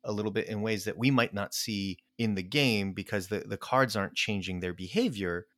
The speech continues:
but the code was being changed so that, uh, future endeavors that Sheepyard might wanna make with the game would be possible. Uh, h-, how is that, uh, coming along? Is it done? Do you feel like you're ready to start introducing more stuff, or is there still some cleanup to do?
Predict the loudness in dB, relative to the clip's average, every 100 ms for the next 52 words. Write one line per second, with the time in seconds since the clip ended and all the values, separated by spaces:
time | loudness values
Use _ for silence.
0 | -16 -4 -2 -2 -4 -8 0 2 2 0
1 | -2 -2 -2 -4 -2 -2 -2 -4 -2 -2
2 | 0 0 -2 -4 0 0 -2 -8 -16 -10
3 | 2 4 4 4 0 -2 -4 -2 -2 -2
4 | -4 -4 0 0 0 -2 -2 -2 -4 -4
5 | -2 -4 -6 -8 0 2 2 0 -4 -4
6 | -4 -2 -2 -2 -4 -4 -8 -6 -6 -4
7 | -6 -6 -10 -16 -20 -20 -20 _ -2 2
8 | 2 -2 -6 -14 _ -8 0 2 4 2
9 | 2 2 2 0 0 2 0 0 0 0
10 | 0 0 -2 -4 -2 2 2 2 -2 -2
11 | -2 0 0 -2 -4 0 0 0 -4 -6
12 | -4 -2 0 -2 -6 _ -6 0 2 2
13 | 2 -4 -2 -4 -2 0 0 0 0 2
14 | 2 0 -2 0 2 2 2 0 0 -2
15 | -2 -4 -4 -4 -4 -8 -10 -6 -6